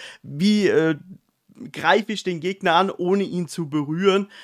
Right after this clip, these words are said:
Ähm, und das hat halt nicht wirklich jeder Charakter drauf. Und deswegen macht das die, die Magma-Frucht in dem Sinne halt auch noch mal gefährlicher. Und selbst wenn du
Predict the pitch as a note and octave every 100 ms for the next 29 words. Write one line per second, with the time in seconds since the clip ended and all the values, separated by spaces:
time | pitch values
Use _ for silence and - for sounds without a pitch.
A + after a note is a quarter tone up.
0 | - - D#3+ E3+ - E3 E3+ - F#3 F#3+
1 | E3+ - E3+ - E3+ - D#3 - D#3+ E3
2 | D#3 D#3+ C#3 D3+ D#3+ C#3+ D3 E3+ G#3 D3+
3 | - - D3 C#3+ C#3 C#3 D#3+ - E3+ D#3+
4 | D3 D3 D3+ G3 F#3 - E3 - - A2+
5 | A2+ D3 E3 D#3+ D3+ F3 G#3 F#3+ - F#3+
6 | E3 D3+ E3+ E3+ F#3+ E3+ E3 C3+ G#3+ D3+
7 | - C#3+ D3 D3+ G#3 F#3 C#3 C3 - -
8 | - D#3 G3 G#3 E3+ A#3 D4 A3+